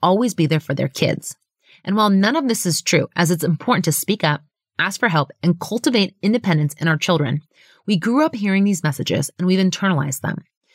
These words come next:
which is why even though we know they're wrong, we keep playing them out unconsciously. Unless, of course, we've done work around them. But most of us haven't,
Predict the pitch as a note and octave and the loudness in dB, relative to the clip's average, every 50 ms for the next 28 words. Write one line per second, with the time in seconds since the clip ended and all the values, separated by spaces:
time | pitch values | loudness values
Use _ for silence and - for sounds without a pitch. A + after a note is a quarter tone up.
0 | _ _ _ _ - A3 G3 A#3+ A3 F#3+ F3+ G3 G#3 A#3 B3+ B3 - - A#3+ C#4 | _ _ _ _ 0 0 2 2 0 2 2 4 4 4 2 0 -2 -2 0 0
1 | D#4+ E4+ D#4+ C4+ G#3+ G3 F3 F3 F3+ F#3+ F#3+ F3+ E3+ D#3 D#3 E3+ B3 C4 A3 F3+ | 2 2 2 2 2 2 2 2 2 2 2 2 2 2 0 2 0 0 0 0
2 | C#3+ C3 A2+ - E3 - F#3+ F3 E3 - - - C4+ C4+ - - - F3+ E3 F3+ | -2 -2 -4 -6 2 2 2 2 2 -2 -2 -2 -2 -2 -2 -2 0 0 2 2
3 | G#3 B3+ C4+ - - - A#2+ A2+ - - E3 D#3+ D3 - - F3+ E3 - D3+ - | 2 0 -2 -2 -2 -2 -2 -2 -2 0 0 0 0 2 0 0 0 0 -2 -2
4 | - - - - _ _ _ _ _ _ _ _ _ _ _ _ - F3+ F3+ F#3 | -4 -6 -8 -10 _ _ _ _ _ _ _ _ _ _ _ _ -2 2 2 2
5 | G#3+ - D#4+ A#3+ - - D3 C#3+ C#3+ - - _ F#3 F3+ D#3 D3 F3+ E3 F#3 A3+ | 2 0 -4 -6 -2 -2 -2 0 0 -2 -2 _ 0 0 0 0 0 0 0 0
6 | G#3+ E3 D#3 D3 - - E3 D#3 C#3+ C#3+ C#3+ C3+ - - - - _ _ _ _ | 0 0 0 -2 -2 -4 -2 0 0 0 0 0 -2 -6 -6 -8 _ _ _ _
7 | _ _ - E3+ - F3 F#3 F#3+ G#3+ C4+ C4+ - A3 F#3+ E3 D#3+ - - - D3+ | _ _ -6 -4 0 2 2 4 4 2 -2 0 -2 -2 -2 -2 -4 -4 -2 -2
8 | C#3 - - - | -2 -4 -6 -8